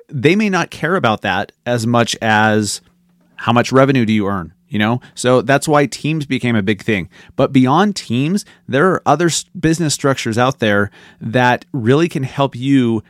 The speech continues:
create the lifestyle that you want in this industry. And it starts with understanding what the possibilities are. So today we're talking with Justin Conoco from London, Ontario, Canada. He runs Prime Real Estate Brokerage up there, and they have a very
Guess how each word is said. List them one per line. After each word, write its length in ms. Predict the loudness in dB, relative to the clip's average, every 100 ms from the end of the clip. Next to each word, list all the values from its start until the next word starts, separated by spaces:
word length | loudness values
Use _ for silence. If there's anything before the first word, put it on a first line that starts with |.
| _
create 400 | -12 -4 2 2
the 100 | 2
lifestyle 560 | -2 0 -2 -2 -2 -2
that 120 | -2
you 120 | -2
want 360 | -2 0 -2 -2
in 140 | -4 -2
this 160 | -2
industry. 460 | -2 -2 -4 -10 -10 -20 -20 -4
And 140 | -2
it 80 | -2
starts 320 | -2 -2 -2
with 120 | -4
understanding 840 | -2 0 0 -2 -4 -2 -2 -2 -4
what 260 | -2 -2 -2
the 60 | -6
possibilities 760 | -4 -6 -4 0 2 2 -2
are. 240 | -6 -10 _ _ _
So 200 | 0 0
today 420 | 0 -2 2 4
we're 120 | 2 -2
talking 380 | -4 -6 -4
with 160 | -4 -4
Justin 480 | -2 0 0 -4 -6
Conoco 720 | 0 0 0 0 0 0 -2 -14
from 160 | -8 -4
London, 460 | 0 0 0 -2 -4
Ontario, 500 | -4 -2 -2 -2 -4
Canada. 540 | -4 -4 -2 -2 -2 -8 -20
He 120 | -4 0
runs 440 | 2 2 0 -2 -6
Prime 480 | -6 -2 -2 -2 -4
Real 220 | -4 -2
Estate 240 | -2 -4 -2
Brokerage 500 | 0 0 -2 -2 -2
up 180 | -4
there, 300 | -2 0 -2 -4 -18 -14
and 220 | -4 0 2
they 100 | 2
have 100 | 2
a 100 | 0
very 300 | 2 0